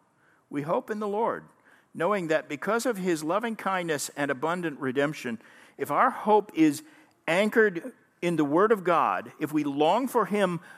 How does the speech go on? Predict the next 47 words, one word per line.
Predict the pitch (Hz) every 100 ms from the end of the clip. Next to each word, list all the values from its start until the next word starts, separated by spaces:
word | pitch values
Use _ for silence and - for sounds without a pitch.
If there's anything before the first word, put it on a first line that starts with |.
| -
more | 156 180 240 214
than | 202
the | 175
watchmen | 165 185 196 196 208 180
long | 170 175 170
for | 170
the | 147
morning, | 147 160 160 127
if | - 156
we | 196 180
have | 165
laid | 143 151 226
hold | 254 226 202
of | 190 165
his | 190 185
forgiveness | 190 156 165 196 165 127
by | - 147
repentant | 143 139 135 185 185 151
faith, | - 170 143 131 - - _
then | 147 156
Scripture | - 208 220
says | 175 170 151
he | - 185
has | 190 220 254 165 - -
blessed | 143 180 226 -
us | 120 - - - - - -
with | 190
every | 196 262 226
spiritual | - 220 233 220 202 165
blessing | 160 180 - 175
in | 151
heavenly | 151 170 180 160 143
places | 160 151 147 135
in | 135 139
Christ. | - 151 107 - - - -
He | 180 180
has | 160 139
raised | 135 170 220 233
us | 220 190
up | 190 190
with | 185 147
him | 147 147 120 - - -
and | 156
seated | 147 - 240 247 190
us | 143 -
with | 156 185 170
him | 180 170 165